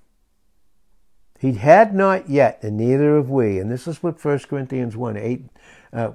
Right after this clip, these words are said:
chapter one, verses eight through eight, one, uh, chapter eight, verses one through three are teaching us. We don't know anything as we ought to.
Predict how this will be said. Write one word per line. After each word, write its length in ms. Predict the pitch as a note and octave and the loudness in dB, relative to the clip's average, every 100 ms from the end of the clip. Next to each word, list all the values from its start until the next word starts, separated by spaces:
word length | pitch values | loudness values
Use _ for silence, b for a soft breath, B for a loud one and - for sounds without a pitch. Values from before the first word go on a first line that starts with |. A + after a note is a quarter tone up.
| - | -12
chapter 400 | - B2+ B2 C3 | -6 -4 -2 -2
one, 260 | A#2 B2+ A2 | -2 -2 -4
verses 380 | G#2+ G2 G2+ G#2 | -8 -10 -10 -6
eight 200 | A#2+ B2+ | -6 -6
through 180 | - - b b b | -18 -20 b b b
eight, 280 | C#3+ B2 - - | -4 -4 -4 -6
one, 340 | A#2 C3 C#3 _ | -4 -4 -6 _
uh, 80 | A2+ | -12
chapter 440 | G2+ D3+ C#3 - - | -2 0 0 -2 -4
eight, 180 | B2+ A#2+ | -4 -4
verses 340 | A2+ G#2+ G#2 | -8 -8 -8
one 180 | A#2+ B2+ | -4 -6
through 180 | - A2 | -6 -8
three 180 | - A2 | -4 -6
are 60 | |
teaching 500 | - C3 B2 G#2 G2 | -4 -6 -6 -8 -12
us. 180 | A2 - | -14 -8
We 100 | C3 | -4
don't 180 | F#3+ A3 | -2 -2
know 160 | D#3 | -2
anything 380 | D#3 F3+ F3 C3 | 0 -2 -2 -6
as 140 | A#2 - | -6 -6
we 180 | A2+ G#2+ | -6 -4
ought 280 | A#2 A#2 - | -4 -4 -8
to. 180 | G#2+ | -16